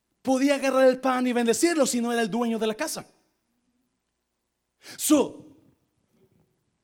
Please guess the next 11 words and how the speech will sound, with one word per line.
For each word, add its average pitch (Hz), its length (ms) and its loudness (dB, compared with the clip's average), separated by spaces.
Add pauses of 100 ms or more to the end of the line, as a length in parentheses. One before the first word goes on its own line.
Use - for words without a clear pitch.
(160)
¿alguien 262 220 4
me 214 60 6
entendió? 180 340 0 (760)
Es 240 200 0
como 302 500 2
usted, 226 420 0
si - 120 -4
usted 262 340 -4
tiene 285 160 0
amigos, 285 340 2
¿verdad? 226 240 -2